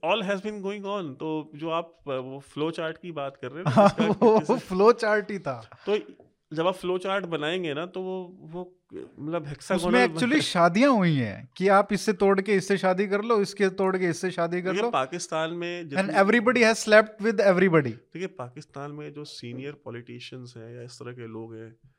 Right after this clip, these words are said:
Speaker 1: सब ने दो दो, तीन तीन, चार चार शादियां कर रखी हैं।
Speaker 2: हम्म।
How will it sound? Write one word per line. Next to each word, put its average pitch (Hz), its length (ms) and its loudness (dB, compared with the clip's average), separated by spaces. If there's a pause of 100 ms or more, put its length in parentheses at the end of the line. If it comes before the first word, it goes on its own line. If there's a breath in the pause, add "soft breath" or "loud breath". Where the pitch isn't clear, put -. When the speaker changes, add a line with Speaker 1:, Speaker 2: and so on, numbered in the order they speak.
(440)
Speaker 1:
सब - 280 -10
ने 147 120 -8
दो 131 180 -10
दो, 135 120 -10
तीन 131 200 -14
तीन, 131 160 -16
चार 127 140 -12
चार 127 100 -12
शादियां 120 320 -12
कर 110 120 -14
रखी - 340 -20
हैं। 120 320 -20
Speaker 2:
हम्म। 120 280 -6